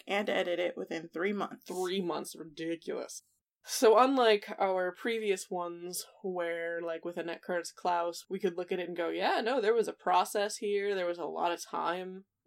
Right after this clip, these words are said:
Speaker 2: Or Amelia Atwater Rhodes, where it was like, "Okay, so you, you wrote this, and then you wrote a whole bunch of other stuff, or you wrote a whole bunch before it,
Speaker 1: Mm-hmm.
Speaker 2: and then this one, and then other stuff." Like,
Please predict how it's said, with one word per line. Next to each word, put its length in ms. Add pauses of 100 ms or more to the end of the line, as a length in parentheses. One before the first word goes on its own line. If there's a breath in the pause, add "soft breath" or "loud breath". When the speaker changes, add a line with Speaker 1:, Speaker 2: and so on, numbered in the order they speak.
Speaker 2:
Or 280
Amelia 320
Atwater 380
Rhodes, 440
where 220
it 60
was 120
like, 240
"Okay, 380
so 140
you, 240
you 220
wrote 280
this, 320 (100)
and 140
then 80
you 120
wrote 100
a 40
whole 140
bunch 200
of 80
other 200
stuff, 380
or 160
you 140
wrote 120
a 40
whole 80
bunch 240
before 360
it, 160 (420 soft breath)
Speaker 1:
Mm-hmm. 80
Speaker 2:
and 100
then 140
this 200
one, 200
and 120
then 120
other 140
stuff." 260 (360)
Like, 120